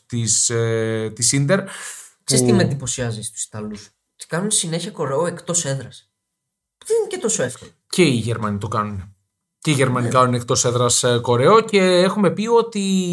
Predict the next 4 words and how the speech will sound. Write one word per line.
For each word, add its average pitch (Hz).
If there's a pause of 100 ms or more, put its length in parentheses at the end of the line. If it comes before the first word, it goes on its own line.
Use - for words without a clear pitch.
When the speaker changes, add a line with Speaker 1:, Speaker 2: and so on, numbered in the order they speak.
(360)
Speaker 1:
οι 143
ομάδες, 139 (160)
οι 143
γηπεδούχες, 131